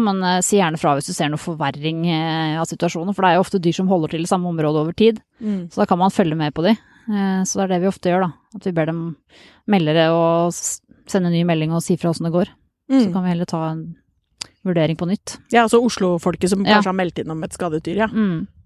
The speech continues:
Speaker 2: Mm. Men så er det jo også, eh, en ting er jo at, eh, rådyrene for eksempel kan gå gjennom isen, men det er jo andre måter, eh, de også kan bli skadet på, blant annet av, eh, hund.
Speaker 1: Ja.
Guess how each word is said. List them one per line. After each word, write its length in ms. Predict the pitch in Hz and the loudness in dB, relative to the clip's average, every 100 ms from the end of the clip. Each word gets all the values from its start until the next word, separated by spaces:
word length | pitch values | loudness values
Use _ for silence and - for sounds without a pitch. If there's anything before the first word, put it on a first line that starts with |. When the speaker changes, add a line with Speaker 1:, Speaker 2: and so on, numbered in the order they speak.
| - | -4
Speaker 2:
Mm. 320 | 247 170 185 - _ _ - - - - - - - - - _ _ - - | -2 -2 -6 -14 _ _ -20 -20 -20 -20 -20 -20 -20 -20 -20 _ _ -20 -2
Men 140 | 330 | 2
så 80 | 359 | 4
er 60 | 339 | 4
det 60 | |
jo 60 | 320 | 4
også, 140 | - 302 302 302 | 4 6 6 6
eh, 380 | 294 285 285 247 | 4 2 2 0
en 80 | |
ting 140 | 247 277 | 2 2
er 80 | 247 | 2
jo 40 | 226 | 0
at, 180 | 220 - | -2 -2
eh, 400 | 220 220 220 220 - - | -2 0 0 0 -4 -4
rådyrene 400 | 214 196 185 190 | 0 0 0 -4
for 80 | 190 | -4
eksempel 300 | 196 175 175 | -6 -6 -6
kan 100 | 190 | -6
gå 120 | 185 175 | -4 -2
gjennom 160 | 175 175 | -2 -6
isen, 400 | 160 - 269 277 | -6 -2 -2 -2
men 220 | - 240 240 | 0 2 4
det 80 | |
er 100 | 226 220 | 4 4
jo 60 | - | 2
andre 600 | 226 180 175 180 180 175 | 0 -2 -2 0 0 -2
måter, 420 | 185 175 - 185 185 | -2 -4 -2 -2 0
eh, 580 | 185 180 180 175 185 196 | -2 -2 -2 -2 -4 -6
de 220 | 185 196 | 2 2
også 240 | 180 - | 2 0
kan 140 | 180 185 | -2 0
bli 80 | 185 | 0
skadet 340 | 208 185 180 | -2 -4 -2
på, 160 | 226 247 | 0 2
blant 220 | 240 226 | 2 4
annet 260 | 175 180 | 0 0
av, 340 | 180 180 180 185 | -2 -2 -2 -2
eh, 240 | 190 185 | 0 0
hund. 380 | 180 269 403 202 - - | 2 2 0 -6 -8 -2
Speaker 1:
Ja. 180 | 214 | 0